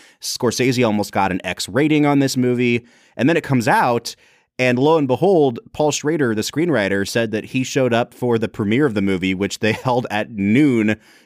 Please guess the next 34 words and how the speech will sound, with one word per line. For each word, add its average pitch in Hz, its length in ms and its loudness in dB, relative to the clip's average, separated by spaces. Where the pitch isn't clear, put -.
in 120 200 0
one 127 220 2
theater 127 320 0
in 110 140 2
New 110 60 2
York. 110 480 -2
And 120 340 -2
word 143 280 0
of 127 100 0
mouth 117 280 2
had 113 100 -2
already 107 220 2
gotten 98 300 -2
out 127 160 0
about 90 280 0
it, 92 120 -2
and 104 160 -2
there 113 100 0
was 113 140 0
a 107 40 -2
line 107 400 0
around 101 280 0
the 85 40 -4
block, 95 540 0
and 113 140 0
it 120 100 0
was 117 140 0
a 110 40 2
bunch 117 280 -2
of 127 100 -2
people 120 320 0
that 92 140 -2
were 101 100 0
basically 107 560 -2